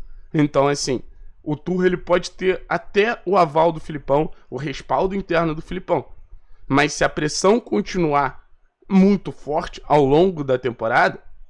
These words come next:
ou se a pressão for muito forte ao longo da temporada, porque eu acho que nesse momento não tem pressão, ele naturalmente vai ser mais um da lista de treinadores demitidos. Mas pra isso não acontecer, o que que o Tuchel ele precisa fazer?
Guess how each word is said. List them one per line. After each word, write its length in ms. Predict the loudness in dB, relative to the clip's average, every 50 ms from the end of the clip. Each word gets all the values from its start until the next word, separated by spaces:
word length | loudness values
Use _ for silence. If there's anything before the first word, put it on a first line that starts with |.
| -18 -18 -14 -6
ou 120 | -4 -4 -4
se 140 | -2 -2 -2
a 80 | -2 -2 -4 -12 -20 -20 -10 -2
pressão 320 | -2 -2 0 0 0 -2
for 340 | -2 -4 2 2 2 4 4
muito 220 | 0 -2 -6 -6
forte 300 | -4 -2 -2 -2 0 -2
ao 40 | -4
longo 200 | -2 -4 -4 -4
da 80 | -6 -6
temporada, 500 | -6 -8 -8 -4 0 2 2 2 0 -4
porque 240 | -12 -16 -12 -8
eu 40 | -8
acho 140 | -8 -8 -10
que 100 | -12 -8
nesse 240 | -6 -6 -6 -4 -2
momento 420 | -2 0 2 0 0 -2 -6 -4 -2
não 180 | 0 2 2
tem 200 | 0 -2 -6 -6
pressão, 500 | -6 -6 -6 -6 -6 -2 0 0 0 0 -2 -6 -14 -18 -18 -20 -18 -20 -18 -18 -16 -16 -16 -16 -18 -20 -6 -2
ele 1120 | 2 2 2 2 2 0 0 -2 -2 -4 -4 -6 -4 -4 -4 -2 -2 -2 -2 -4 -6 -8 -12 -20 -20 -20 -20 -20 -20 _ _ _ _ _
naturalmente 920 | 0 2 2 2 0 -2 -8 -6 -4 -2 -2 0 0 -2 -2 -4 -6 -6
vai 120 | -4 -4 -4
ser 180 | -2 -2 -2
mais 260 | 0 2 0 0 0
um 100 | -2 -2
da 100 | 0 0
lista 380 | -2 -2 -4 -8 -10 -6 -6 -6
de 100 | -6 -6
treinadores 560 | -6 -4 0 2 2 2 2 2 0 0 0
demitidos. 520 | 2 2 2 2 0 -4 -6 -6 -6 -6 -12 _ -16 -16 -14 -14 -16 -18 -16 -16 -12 -4
Mas 260 | 0 2 2 2 0
pra 220 | -4 -2 -2 0 0
isso 260 | 0 -2 -6 -4 -2
não 120 | 0 0
acontecer, 520 | 0 0 0 -2 -2 -2 -6 -6 -8 -10 -12 -14 -18 -20 -20 -12 -12
o 80 | -12
que 160 | -6 -6 -6 -4
que 120 | -4 -4
o 40 | -6
Tuchel 360 | -4 _ -4 -2 2 2 2
ele 100 | 2 2
precisa 420 | -4 -8 -12 -10 -10 -6 -6 -6
fazer? 340 | -4 -2 -2 -4 -4 -4 -10